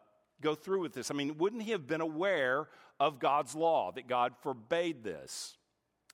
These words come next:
Maybe. Maybe he would have been aware of it, uh, but he was deeply entrenched in a religious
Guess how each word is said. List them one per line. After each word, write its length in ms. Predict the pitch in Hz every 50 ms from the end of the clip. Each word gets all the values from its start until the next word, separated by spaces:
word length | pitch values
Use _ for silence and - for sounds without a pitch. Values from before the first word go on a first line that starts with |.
| _ _ _ _ -
Maybe. 360 | 175 185 165 120 85 - - _ _ _ _ _ _ _ _ _ _ _ _ _
Maybe 320 | - 123 160 190 202 190 175
he 120 | 160 165
would 160 | 156 139 127
have 100 | 117 95
been 120 | 98 104 98
aware 280 | 92 90 90 92 95
of 120 | 92 90 120
it, 140 | 151 165 - _ _ _ _ _ _ _ _
uh, 480 | - 104 104 104 104 101 101 98 98 104 - _
but 340 | - 104 120 151 147 - - - - -
he 520 | - 208 226 240 240 240 233 226 226 202 - _ _ _ _ _ _
was 320 | - 156 135 143 131 117 120
deeply 720 | 113 104 95 151 175 208 226 240 226 226 208 202 196 165
entrenched 840 | 165 156 156 147 - - 156 135 123 120 120 113 - - - - _
in 100 | - 123
a 60 | 127 120
religious 720 | 117 120 120 120 131 147 160 139 135 170 170 151 - -